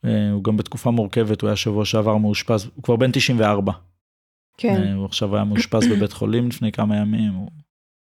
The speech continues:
Speaker 1: במצב כבר קשה. לא, לא ברור איך הוא עדיין חי, טפו, טפו, טפו. עוד מגיל שתים עשרה. <laughs>
Speaker 2: איזה יצר הישרדות כזה מאוד
Speaker 1: הוא
Speaker 2: חזק.
Speaker 1: פשוט, כן, הוא, יש לו אנרגיית חיים שמספיקה לעיר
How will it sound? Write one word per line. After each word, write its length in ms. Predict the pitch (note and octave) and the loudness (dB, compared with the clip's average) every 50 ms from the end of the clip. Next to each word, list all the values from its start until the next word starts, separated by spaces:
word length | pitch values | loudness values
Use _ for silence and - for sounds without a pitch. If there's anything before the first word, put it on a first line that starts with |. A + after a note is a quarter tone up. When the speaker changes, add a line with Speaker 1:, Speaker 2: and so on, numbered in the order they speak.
| _ _ _ _ _ _ - | _ _ _ _ _ _ -2
Speaker 1:
במצב 420 | A#2+ G#2+ G#2+ G2+ - - A2 G#2 G#2 | 0 0 0 0 0 0 0 0 0
כבר 140 | A2 G#2+ G2+ | -2 -4 -4
קשה. 340 | - - G2+ - - A2 G#2 F2+ F2 - - _ _ - | -4 -4 -6 -4 -4 -4 -4 -4 -6 -10 -20 _ _ -4
לא, 200 | G#2+ G#2+ G#2 G#2 | -2 0 0 2
לא 100 | A2 A2 | 0 2
ברור 280 | A2 A#2 A2 A2+ A2+ | 2 2 2 2 2
איך 80 | A2 - | 2 0
הוא 120 | - A2+ | 0 0
עדיין 220 | G#2+ G#2 G#2+ G#2+ G2+ | 0 2 0 0 -2
חי, 240 | - - G#2+ G#2 G2+ - | -4 -4 -4 -4 -4 -6
טפו, 180 | - - - | -8 -12 -12
טפו, 200 | - - - A2+ | -12 -8 -10 -10
טפו. 240 | G2+ - - - G#2 E2+ E2+ - _ _ _ _ | -10 -10 -10 -10 -10 -10 -10 -16 _ _ _ _
עוד 300 | - - A#2 A#2 G2+ G2+ - - _ - | -8 -6 -6 -6 -4 -8 -12 -12 _ -2
מגיל 460 | A#2+ A2+ G#2 G2+ G#2+ G#2+ G2+ G2+ G2 A#2+ - | -2 -2 0 0 0 0 0 -2 -4 -6 -10
שתים 300 | - - - - A2+ G#2+ | -12 -10 -4 -2 0 0
עשרה. 280 | G#2 G2+ - - - F#2+ - - - - - - | 0 -2 -4 -6 -8 -8 -10 -12 -10 -6 -4 -4
<laughs> 280 | - - - - - A3 | -4 -6 -8 -6 -4 -4
Speaker 2:
איזה 160 | F#3 F#3 F#3 | -2 0 0
יצר 340 | F#3 F#3+ G3 G3 - - G3 | 2 2 2 0 0 0 0
הישרדות 640 | G3 F#3+ - - G3+ F#3 F#3 F#3 G3 A3 A#3 - | 0 0 0 -2 -2 -2 0 0 0 0 0 -2
כזה 320 | - - A3 F#3+ F#3 F#3 F#3 | -4 -4 -2 0 0 2 2
מאוד 220 | F#3 F3+ B2 C3+ | 4 4 4 4
Speaker 1:
הוא 80 | D3 D3 | 4 4
Speaker 2:
חזק. 120 | - - | 4 2
Speaker 1:
פשוט, 440 | C3+ - F#3 F#3 C#3+ C#3 C3+ B2+ - - | 2 2 4 4 4 4 4 2 2 0
כן, 460 | C3 C3+ C3+ C#3 C#3 C#3 C#3 C#3 C3+ B2+ | 2 2 4 4 4 4 4 4 2 2
הוא, 300 | B2+ C3 C3 C3 B2 A#2+ | 2 2 2 2 2 2
יש 140 | A#2+ - - | 2 2 0
לו 80 | A#2+ | 2
אנרגיית 380 | A2+ A#2 A#2 A#2+ B2 C3 B2 - | 2 2 2 2 2 0 0 -2
חיים 720 | - - A2+ G#2+ A2 A#2+ B2+ B2+ B2+ B2 B2 A#2+ A2+ G#2+ G#2+ | -2 -2 0 2 2 2 2 2 0 0 0 0 0 0 -2
שמספיקה 760 | G#2+ - A2 G#2+ G#2+ - - - - - G2 - A#2+ A2+ A2+ | -2 -2 -2 -2 -2 -4 -4 -6 -8 -8 -4 -2 0 2 2
לעיר 1040 | A#2 A2 G#2+ G#2 G#2 G2+ G2+ F#2+ F2 - - - _ - B2+ A#2+ A2+ G#2+ G2 F#2+ | 2 2 2 2 0 0 -2 -4 -6 -8 -12 -14 _ -2 0 0 2 0 0 -4